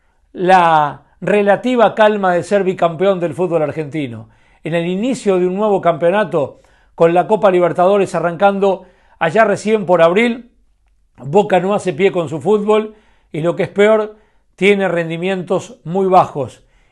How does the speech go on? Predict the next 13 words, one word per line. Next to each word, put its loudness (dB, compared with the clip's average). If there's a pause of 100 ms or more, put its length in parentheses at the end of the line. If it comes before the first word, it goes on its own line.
y -6
floja -2
actitud, -2 (500)
escasa -2
rebeldía -2 (520)
para 2
darse 0
cuenta 0 (240)
de -6
lo 0
mal 0
que -4
juega 0